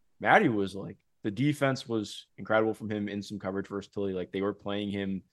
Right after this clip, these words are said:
Um, it felt like neither team could, could really get consistent drives into the lane. Uh, and I mean, a large part of that was how good Maddie was. Like, he, he played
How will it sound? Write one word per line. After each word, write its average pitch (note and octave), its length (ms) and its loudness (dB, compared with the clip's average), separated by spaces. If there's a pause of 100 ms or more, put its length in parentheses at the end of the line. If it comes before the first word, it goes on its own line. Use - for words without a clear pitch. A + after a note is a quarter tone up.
(460)
Um, F#2 440 -2
it C3 140 2
felt F3+ 180 10
like G#2 160 4
neither G2+ 280 4
team F2+ 200 -10
could, - 240 -12 (140)
could G2 160 -6
really F#2+ 360 -4 (140)
get G2 300 -2 (220)
consistent G2+ 640 -6
drives F#2 340 -2
into G2+ 240 -6
the F2+ 80 -6
lane. G2 460 -6 (220)
Uh, F2+ 320 -6 (1200)
and G#2+ 480 2 (160)
I - 200 -10
mean, F#2+ 200 -4
a F2 60 -4
large F2 360 -6
part F#2+ 120 -2
of F2+ 40 -6
that F#2 120 -4
was F#2+ 120 -10
how F2+ 160 -8
good F#2 180 -8
Maddie F2+ 260 -6
was. F#2 180 -6
Like, F#2+ 120 -8
he, G#2+ 180 -6 (120)
he G2+ 140 -10
played F2+ 340 -8